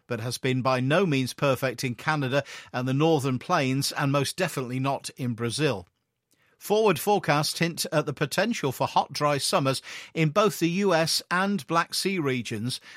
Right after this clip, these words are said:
whilst Western Europe is turning dry again, which would not fit the U S D A's "all will be okay" script. Hopefully, the speculators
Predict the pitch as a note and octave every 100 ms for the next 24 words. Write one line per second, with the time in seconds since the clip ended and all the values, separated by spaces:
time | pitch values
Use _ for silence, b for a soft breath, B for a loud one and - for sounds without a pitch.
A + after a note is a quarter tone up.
0 | B - C3+ C3 - E3 E3 D3 D3 A3
1 | D#3+ C3 D#3 C#3 - D#3+ D#3 C#3 F#3 G3
2 | C3+ A2+ A#2+ B2+ F#3 - - C#3 - C3
3 | C3 G#3+ - - C#3 C3+ B2+ C3+ C3 -
4 | C#3 B2+ B2 B2 - F#3 F#3 D#3 D#3 D3+
5 | D3+ D3 D3+ D3 C#3 F#3 D3+ G#2+ - B2
6 | F#2 - B B B B - A3 G3+ B2+
7 | C3 C#3 - F#3 - D3+ D3+ - D3